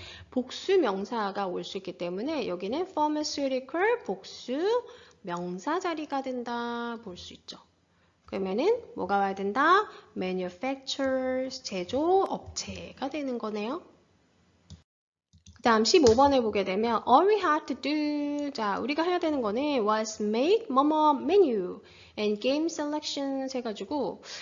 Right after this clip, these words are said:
menu and game selections라고 하는 명사구를 꾸며주는 형태가 돼야 되는 거죠. 그러면은 뭘 봐야 돼? 이거의 형태를 봐야 돼. 복수 명사네.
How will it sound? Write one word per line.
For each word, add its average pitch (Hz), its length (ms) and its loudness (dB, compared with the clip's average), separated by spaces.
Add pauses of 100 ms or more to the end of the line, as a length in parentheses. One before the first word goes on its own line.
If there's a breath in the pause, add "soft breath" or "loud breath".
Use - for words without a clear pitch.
(200 loud breath)
menu 370 480 6
and 294 360 0
game 277 280 2
selections라고 262 1040 -2
하는 226 240 -2
명사구를 254 1000 -2
꾸며주는 392 680 4
형태가 214 400 -6
돼야 185 200 -10
되는 180 220 -12
거죠. 196 600 -6 (360 loud breath)
그러면은 339 460 2
뭘 240 200 2
봐야 208 280 0
돼? 175 240 -8
이거의 233 640 -2
형태를 330 360 -2
봐야 175 240 -6
돼. - 140 -16 (420 soft breath)
복수 320 800 -2
명사네. 202 1040 -2